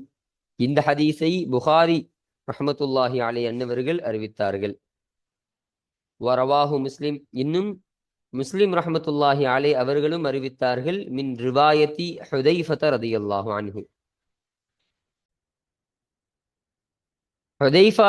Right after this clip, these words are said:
ரதியல்லாஹு அன்ஹு அவர்களுடைய அறிவிப்பில் இருந்து முஸ்லிம் ரஹ்மத்துல்லாஹி அலைஹி அவர்கள் அறிவித்தார்கள் என்ற இந்த செய்தியை இங்க போடுறாங்க. ரதியல்லாஹு அன்ஹு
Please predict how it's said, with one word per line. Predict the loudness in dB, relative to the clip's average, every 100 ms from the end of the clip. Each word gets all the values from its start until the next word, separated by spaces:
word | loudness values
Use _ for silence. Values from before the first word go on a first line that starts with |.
| 8
ரதியல்லாஹு | 6 6 6 6 4 4 4
அன்ஹு | 4 2 2 0 2
அவர்களுடைய | 2 2 0 -2 -2 2 2 2 0
அறிவிப்பில் | -2 -2 -6 -8 -8 -4
இருந்து | -2 -2 -4 -4 -4 -4 -6
முஸ்லிம் | -10 -6 -2 0
ரஹ்மத்துல்லாஹி | 0 -2 -4 0 2 2
அலைஹி | 2 2 2
அவர்கள் | 0 0 -2
அறிவித்தார்கள் | -2 -4 -4 0 0 0 -6
என்ற | -4 -4
இந்த | -4 -8
செய்தியை | -4 -4 -2 -2
இங்க | -2 -4
போடுறாங்க. | -4 -4 -4 -6 -12 _ _ _ _ _ -4
ரதியல்லாஹு | -2 0 2 2 4 2 2
அன்ஹு | 0 0 -4